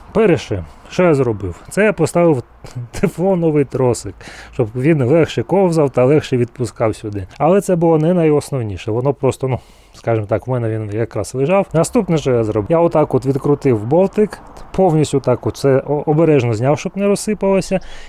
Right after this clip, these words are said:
І плоскогубцями, так як я робив той от преднавантаження пружини, я ще його сильнішим, ще на наступну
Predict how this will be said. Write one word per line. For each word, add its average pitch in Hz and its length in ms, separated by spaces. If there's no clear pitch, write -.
І 240 100
плоскогубцями, 190 760
так 147 140
як 139 180
я 131 80
робив 135 320
той 127 220
от - 220
преднавантаження 143 1120
пружини, 117 480
я 160 120
ще - 340
його 147 280
сильнішим, 117 520
ще 135 200
на 113 260
наступну 123 800